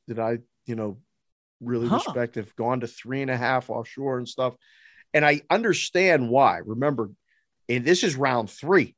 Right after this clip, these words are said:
Speaker 1: of this matchup.
Speaker 2: Mm-hmm.
Speaker 1: Arizona beat the Rams pretty handily at the Rams, but they did have D-Hop.
Speaker 2: They
Speaker 1: They
Speaker 2: had,
Speaker 1: had
Speaker 2: yep.
Speaker 1: the full complement of players.
Speaker 2: And, and, and, and I think, Dave, Rams were coming off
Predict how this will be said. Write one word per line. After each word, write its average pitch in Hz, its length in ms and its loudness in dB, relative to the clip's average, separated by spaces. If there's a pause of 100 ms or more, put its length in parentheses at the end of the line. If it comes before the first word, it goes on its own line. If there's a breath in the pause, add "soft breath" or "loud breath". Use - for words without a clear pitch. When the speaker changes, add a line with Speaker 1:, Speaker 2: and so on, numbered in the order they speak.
Speaker 1:
of 110 180 -2
this 110 200 -2
matchup. 92 420 -10 (160)
Speaker 2:
Mm-hmm. 156 300 -8 (260)
Speaker 1:
Arizona 165 640 4 (220)
beat 202 240 0
the 170 100 0
Rams 120 460 -2 (120)
pretty 220 320 -4
handily 147 600 -2
at 120 240 0
the 117 80 -6
Rams, 101 520 -8 (220)
but 113 140 -8
they 123 120 0
did 139 220 0
have 135 260 2
D-Hop. 120 540 -2 (240)
Speaker 2:
They 139 80 -10
Speaker 1:
They 127 60 -10
Speaker 2:
had, 117 160 -6
Speaker 1:
had 127 140 4
Speaker 2:
yep. 127 40 -4
Speaker 1:
the 120 80 -2
full 139 340 -4
complement 117 680 -4 (380)
of 110 180 -6
players. 104 580 -6 (120)
Speaker 2:
And, 180 160 2
and, 180 240 2
and, 170 240 2
and 165 160 2
I 143 100 4
think, 214 240 0
Dave, 131 220 4
Rams 147 360 4
were 151 120 4
coming 160 320 4
off 139 180 4